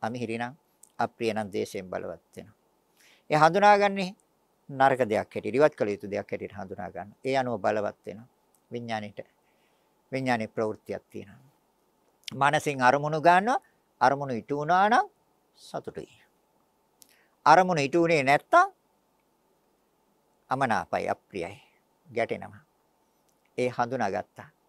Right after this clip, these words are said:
ඔන්න අරමුණු ඉටු වුණා. මේ අරමුණු ඉටු වෙන්නේ. ඒ සංඥාවෙන් හඳුනාගත්තා. ඒතර බලවත් කළා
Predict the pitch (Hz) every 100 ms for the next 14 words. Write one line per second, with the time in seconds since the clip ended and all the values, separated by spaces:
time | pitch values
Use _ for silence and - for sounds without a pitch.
0 | _ _ _ _ 120 123 110 110 107 104
1 | - 101 87 98 _ _ _ _ _ _
2 | 117 117 113 117 110 95 113 101 90 92
3 | - 113 - 113 110 101 95 104 98 98
4 | 95 101 _ _ _ _ 202 165 147 160
5 | 190 202 - 233 254